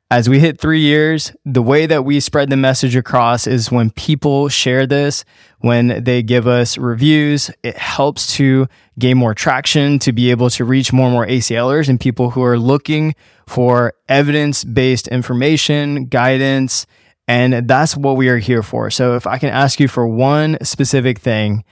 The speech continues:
to give us a five-star review, whether you're on Spotify, whether you are on Apple Podcasts, it's an easy couple minutes type thing. Send us a screenshot of that along with your message or your email,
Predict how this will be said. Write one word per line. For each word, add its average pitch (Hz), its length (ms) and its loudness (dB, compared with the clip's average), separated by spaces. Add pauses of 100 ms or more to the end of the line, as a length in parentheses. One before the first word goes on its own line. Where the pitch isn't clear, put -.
(240)
to - 100 -4
give 135 320 2
us 135 440 2
a 120 160 -2
five-star 120 580 0
review, 139 560 2
whether 117 220 -2
you're 117 140 0
on 110 100 0
Spotify, 135 840 2 (280)
whether 117 220 0
you 113 200 2
are 117 80 4
on 110 140 0
Apple 113 320 -2
Podcasts, 127 800 0 (460)
it's 127 160 -2
an 131 160 -2
easy 147 680 0
couple 143 320 0
minutes 139 440 2
type 123 280 0
thing. 156 400 2 (200)
Send 147 360 0
us 143 180 2
a 127 40 0
screenshot 135 560 2
of 120 140 2
that 127 360 4
along 127 500 2
with 123 240 2
your 113 140 0
message 135 480 2
or 113 80 0
your 104 160 -2
email, 139 640 2